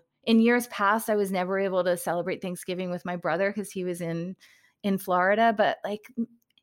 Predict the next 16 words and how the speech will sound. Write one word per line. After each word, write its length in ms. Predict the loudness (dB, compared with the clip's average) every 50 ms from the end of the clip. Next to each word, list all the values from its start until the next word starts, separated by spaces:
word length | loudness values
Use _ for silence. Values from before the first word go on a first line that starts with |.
| _ _
in 140 | -2 -2 -2
a 60 | -2
way 260 | -4 -2 0 0 0 0
that 180 | -2 -4 -6 -8 _
this 320 | -4 -2 -2 -2 -2 -6 -12
has 460 | -12 -10 -6 -2 0 0 0 0 -2
encouraged 640 | -4 -4 -4 -4 0 2 4 4 4 2 0 -2 -2
us 160 | -4 -4 -4 -2
all 220 | 0 2 2 0
to 140 | -2 -4 -4
make 180 | -2 -2 -2
sure 240 | -4 -4 -2 -2 -2
we 80 | -2 -2
stay 240 | -4 -4 -6 -8 -8
connected. 640 | -8 -8 -8 -6 -6 -8 -10 _ -6 -6 -6 -4 -4
So 420 | -2 2 4 4 6 4 4 2